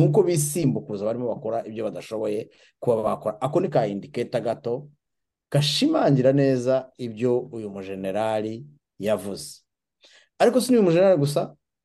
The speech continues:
n'Abanyafurika bandi, n'abandi bose batangajwe n'imyitwarire ya Kagame, ukuntu arimo akora ibintu bimeze nk'ubucakara, ashaka, ubona ko ikimushishikaje ari ugukorera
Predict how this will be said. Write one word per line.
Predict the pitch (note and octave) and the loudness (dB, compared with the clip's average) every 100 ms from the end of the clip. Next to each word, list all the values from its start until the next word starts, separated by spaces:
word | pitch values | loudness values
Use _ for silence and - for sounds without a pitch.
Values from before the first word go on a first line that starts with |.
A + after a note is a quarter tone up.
| _ | _
n'Abanyafurika | G#2+ D3 D#3 D3+ D3 C#3+ D3 D3 | 0 2 4 4 2 0 0 4
bandi, | C#3+ B2+ B2 D3 D3 _ _ _ _ - | 4 2 -2 -6 -10 _ _ _ _ 0
n'abandi | C3+ C#3+ | 4 6
bose | C#3 B2 A#2+ | 4 2 0
batangajwe | C3+ C3 B2 A2+ G#2+ A2 | -2 -2 -6 -6 -8 -6
n'imyitwarire | B2+ B2+ C3 B2+ G2+ G2+ A2+ | -4 -4 -4 -8 -12 -8 -8
ya | |
Kagame, | C3 A#2+ A#2+ A#2+ B2 _ _ _ _ | -8 -8 -6 -6 -10 _ _ _ _
ukuntu | D3 D3 - C#3 C#3+ | -2 -2 2 4 4
arimo | D#3+ E3 | 4 2
akora | D#3 D#3+ D3+ | 2 2 2
ibintu | B2 | 0
bimeze | A2+ A2+ B2+ C#3 | -2 -4 -4 -2
nk'ubucakara, | C3+ G#2+ - A#2+ C3 B2 A#2+ _ | -4 -6 -10 -8 -6 -6 -8 _
ashaka, | G#2+ G2+ - C3 C3+ D3 D3 D3 C#3+ D3 - _ _ - | -10 -10 -4 0 2 2 2 0 0 -2 -16 _ _ -4
ubona | B2 D3+ E3 D#3+ | 2 4 4 2
ko | C#3+ D#3 D#3+ - _ | 4 0 0 -4 _
ikimushishikaje | B2 - - D3 E3 C#3 A2+ - - G#2 F2 E2 F2+ A#2+ D3 _ _ _ _ _ _ | -18 -14 -2 0 0 -4 -10 -10 -12 -10 -10 -12 -12 -14 -16 _ _ _ _ _ _
ari | B2+ D3+ | 2 6
ugukorera | D3 D3 - D3 B2+ G#2+ A2+ B2 - | 6 4 2 2 2 4 2 0 -4